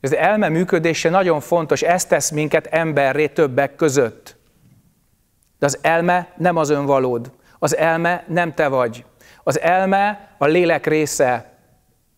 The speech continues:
a létünk része. És az az érdekes, amikor egyszer elcsendesül, és úgy tűnik, hogy nincs. Csak hogy megnézi, hova lett?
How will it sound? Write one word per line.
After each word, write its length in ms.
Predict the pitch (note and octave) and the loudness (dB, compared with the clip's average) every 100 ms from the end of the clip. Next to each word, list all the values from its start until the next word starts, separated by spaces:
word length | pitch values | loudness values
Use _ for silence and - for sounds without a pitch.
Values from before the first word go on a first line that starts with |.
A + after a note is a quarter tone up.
| _ _ - | _ _ -2
a 100 | D#3+ | 0
létünk 640 | F3 E3+ - C#3+ C3+ - | 2 0 0 -2 -2 -4
része. 720 | C#3+ C#3 C3 - C3 A2+ - _ _ _ _ _ _ _ _ _ _ _ | -2 0 0 0 0 -2 -6 _ _ _ _ _ _ _ _ _ _ _
És 160 | - - | -12 -6
az 160 | - G#3+ | 0 2
az 120 | A3+ | 2
érdekes, 760 | F#3+ D#3 C#3+ - C#3 D3+ - - _ _ - - | 2 0 -2 0 0 0 -6 -14 _ _ -20 -12
amikor 280 | - D3+ D3+ | -6 -2 0
egyszer 320 | F3 F#3 E3 | 0 0 0
elcsendesül, 760 | D3+ D3+ - C#3+ C3 C3 - C#3 | 2 0 -2 -4 -2 -4 -2 -4
és 180 | C3+ - | -4 -4
úgy 280 | C4+ C#4 - | 0 2 0
tűnik, 320 | - D3 C#3 | -2 -2 -2
hogy 200 | - D3 | -2 -4
nincs. 720 | C3+ F#3+ F3 B2+ A2 - - - _ _ _ _ _ _ _ _ _ _ _ _ | 0 0 0 -2 -8 -12 -12 -12 _ _ _ _ _ _ _ _ _ _ _ _
Csak 140 | - | -6
hogy 100 | - | 2
megnézi, 420 | G#3 A#3+ C#3+ D#3+ C3+ - _ _ _ _ _ _ | 4 4 2 -4 -4 -10 _ _ _ _ _ _
hova 480 | - - D4 B3 C#3+ | -18 -6 -2 2 2
lett? 580 | B2+ - - - - | 0 -4 -8 -14 -20